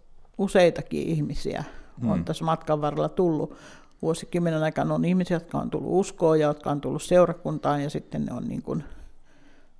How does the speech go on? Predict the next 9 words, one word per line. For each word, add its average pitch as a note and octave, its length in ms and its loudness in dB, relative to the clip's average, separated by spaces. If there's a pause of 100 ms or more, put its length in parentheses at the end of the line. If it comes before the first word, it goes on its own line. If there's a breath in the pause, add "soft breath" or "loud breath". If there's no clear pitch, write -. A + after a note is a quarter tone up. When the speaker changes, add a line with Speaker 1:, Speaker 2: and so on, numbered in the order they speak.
(440)
Speaker 1:
tavallaan E3 420 6
jotenkin D#3 400 -2
karonnut D3+ 540 4 (680 loud breath)
siitä D#3+ 320 -2
vaan. D#3 280 4
Ja D#3 100 0
sitten F3 300 -2
on E3+ 100 4
ihan E3 280 2